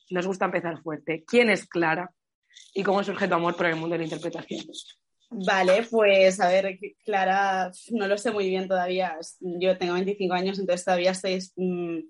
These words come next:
Speaker 2: descubriendo un poco quién soy, pero en cuanto a la interpretación, yo sí que sé que desde que tengo uso de razón siempre, eh, he estado, pues, mm, disfrazándome en mi casa, con la ropa de mi madre cuando se iba,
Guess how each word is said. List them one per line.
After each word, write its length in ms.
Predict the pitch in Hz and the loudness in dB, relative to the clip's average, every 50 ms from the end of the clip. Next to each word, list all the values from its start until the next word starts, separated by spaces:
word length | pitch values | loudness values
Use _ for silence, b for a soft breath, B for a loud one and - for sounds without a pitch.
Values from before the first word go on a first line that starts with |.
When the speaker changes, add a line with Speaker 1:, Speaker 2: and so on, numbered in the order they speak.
| b b b b b b b b b b _ - - | b b b b b b b b b b _ -12 -4
Speaker 2:
descubriendo 580 | - 226 240 - - - 233 202 196 202 202 233 | 0 0 0 2 2 2 4 4 4 4 4 4
un 120 | 233 233 | 4 6
poco 240 | 233 226 247 254 254 | 6 6 6 6 4
quién 220 | 254 247 220 220 - | 4 2 0 0 -2
soy, 440 | - - 214 214 220 214 196 185 - - | 0 2 2 4 2 2 -2 -6 -6 -2
pero 680 | 233 220 214 208 202 196 196 190 185 185 180 180 175 | -2 0 0 0 0 0 0 -2 -2 -4 -4 -6 -8
en 220 | 175 185 185 185 | -8 -8 -10 -8
cuanto 240 | 190 196 196 190 190 | -8 -6 -6 -6 -4
a 40 | 185 | -2
la 60 | 185 | -2
interpretación, 1120 | 185 185 185 185 180 180 180 185 190 - - 233 226 220 220 226 233 247 254 254 254 247 - - _ _ | -2 -2 -2 -4 -4 -4 -4 -4 -4 -4 -2 0 0 2 2 2 2 0 0 -2 -6 -8 -12 -14 _ _
yo 360 | - 185 185 202 202 202 208 202 | -12 -4 0 2 2 2 2 0
sí 340 | - - - - - - | -2 -6 -8 -6 -6 -4
que 140 | 185 214 208 | -2 -4 -4
sé 220 | - - 233 220 - | -2 -2 -2 0 0
que 120 | 226 208 | 2 2
desde 300 | 202 196 196 196 190 185 | 2 2 2 0 0 0
que 80 | 185 175 | 0 -2
tengo 300 | - 175 170 185 196 202 | -2 -2 -2 -2 -2 -2
uso 180 | 202 - 233 | -2 -2 0
de 80 | 214 202 | 0 2
razón 540 | 202 196 196 - - 208 208 214 226 233 226 _ _ _ _ _ _ _ _ _ _ _ _ _ | 2 0 -2 -2 0 0 0 0 -2 -6 -10 _ _ _ _ _ _ _ _ _ _ _ _ _
siempre, 840 | - - - - 240 208 214 196 214 214 208 202 202 202 196 196 190 | -16 -8 -2 0 0 0 0 0 2 2 4 4 6 6 6 4 4
eh, 580 | - - 185 190 190 185 180 175 175 - - 180 | 2 2 2 4 4 4 2 0 -2 -4 -4 -6
he 20 | |
estado, 480 | 180 185 - 196 180 175 180 180 180 - | -6 -6 -6 -6 -4 -2 -2 -2 -2 -2
pues, 360 | 175 170 165 170 165 - - - | -4 -4 -4 -4 -6 -10 -12 -10
mm, 220 | 320 349 339 - | -8 -6 -4 -4
disfrazándome 560 | - 339 - 190 180 185 190 185 185 190 185 | -4 -4 -2 -4 -2 0 2 2 2 4 4
en 60 | 180 | 2
mi 120 | 180 180 165 | 2 2 0
casa, 800 | - 196 190 190 196 - - 202 190 190 190 190 190 190 190 190 - _ _ _ _ _ _ | 2 2 0 0 0 -2 0 2 2 4 2 2 2 0 -2 -4 -6 _ _ _ _ _ _
con 160 | - - 208 190 | -2 0 0 2
la 80 | 180 | 2
ropa 200 | 180 185 180 196 | 2 2 2 2
de 80 | 190 185 | 2 2
mi 80 | 190 | 2
madre 240 | 185 185 185 185 175 | 2 2 2 0 0
cuando 220 | 185 185 185 185 185 | 0 -2 -2 -2 -4
se 180 | - 196 185 | -4 -2 -2
iba, 640 | 185 202 208 208 196 196 196 196 196 196 202 202 | -2 -2 0 0 2 2 2 2 0 -2 -4 -6